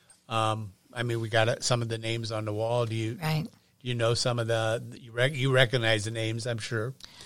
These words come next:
Speaker 2: I do, I do.
Speaker 1: You got
Speaker 2: Um,
Speaker 1: Peter
Speaker 2: no.
Speaker 1: Westhoff.
Speaker 2: Peter Westhoff, yes. Um, he was the first, I believe,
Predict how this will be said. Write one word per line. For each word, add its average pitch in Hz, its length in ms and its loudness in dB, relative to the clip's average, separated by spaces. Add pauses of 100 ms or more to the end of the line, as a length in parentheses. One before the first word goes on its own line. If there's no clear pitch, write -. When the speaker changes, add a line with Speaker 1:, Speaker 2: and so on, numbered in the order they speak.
(260)
Speaker 2:
I 226 120 6
do, 180 680 4
I 175 80 -14
do. 156 380 -2 (320)
Speaker 1:
You - 80 -14
got 185 160 6
Speaker 2:
Um, 180 380 -4
Speaker 1:
Peter 208 140 2
Speaker 2:
no. 208 120 6
Speaker 1:
Westhoff. 117 640 2 (240)
Speaker 2:
Peter 190 240 8
Westhoff, 175 880 4
yes. 175 540 0
Um, 175 420 2 (1040)
he 185 180 2
was - 420 2 (920)
the - 80 -20
first, 180 440 4
I 175 100 2
believe, 185 580 -2